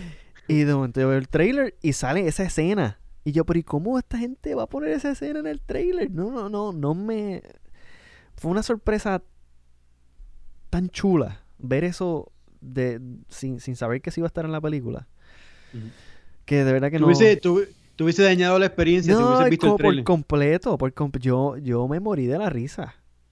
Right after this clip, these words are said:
Speaker 1: cuando vi esa escena. O sea, <laughs> yo, yo, hasta mis nenes estaban mirándome, "¿Qué pasa a este?".
Speaker 2: <laughs>
Speaker 1: Eh, anyway, anyway, eh, pe-, pero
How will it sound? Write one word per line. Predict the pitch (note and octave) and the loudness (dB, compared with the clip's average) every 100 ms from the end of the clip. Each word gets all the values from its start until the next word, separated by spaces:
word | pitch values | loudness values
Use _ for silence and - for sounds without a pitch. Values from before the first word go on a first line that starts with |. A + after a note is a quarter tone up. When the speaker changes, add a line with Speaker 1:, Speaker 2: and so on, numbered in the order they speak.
| _ _ | _ _
Speaker 1:
cuando | - B2+ A#2+ | -8 -6 -2
vi | A#2 A#2+ | -2 -4
esa | C3+ D3+ | -6 -8
escena. | A#2+ A#2+ C3 A2 | -8 -8 -10 -12
O | |
sea, | - | -12
<laughs> | - | -12
yo, | A2 A#4 A#4+ B4 G3 - | -10 -12 -14 -4 -4 -4
yo, | E3 - C#3 _ - - - - - - - _ | -16 -14 -14 _ -20 -20 -20 -20 -20 -20 -20 _
hasta | C#3 C#3+ C#3+ | -4 0 0
mis | C3 | 0
nenes | C3+ E3 | 0 -2
estaban | F3+ D#3 D#3+ | -2 -4 -2
mirándome, | D#3+ D#3+ E3 B2 B2 B2+ | -2 -2 -2 -4 -4 -6
"¿Qué | A#2 | -8
pasa | C3 C#3 C3 | -8 -8 -6
a | |
este?". | - - - - - _ - | -8 -10 -12 -14 -14 _ -8
Speaker 2:
<laughs> | C3+ E3+ - G3 G3 F3 F#3+ D#3 D3 - | -2 2 4 4 2 0 0 -2 -4 -6
Speaker 1:
Eh, | A#2+ A#2+ A2+ - - _ | -2 -2 -4 -8 -18 _
anyway, | F#3 G3 A#2 | 2 4 4
anyway, | C3 C3+ A2+ | 4 0 0
eh, | - D3 C#3+ | -2 -2 0
pe-, | F3 | 0
pero | - E3+ F3 E3+ E3 D#3+ D#3+ D3+ - | 2 2 4 4 2 2 2 0 -4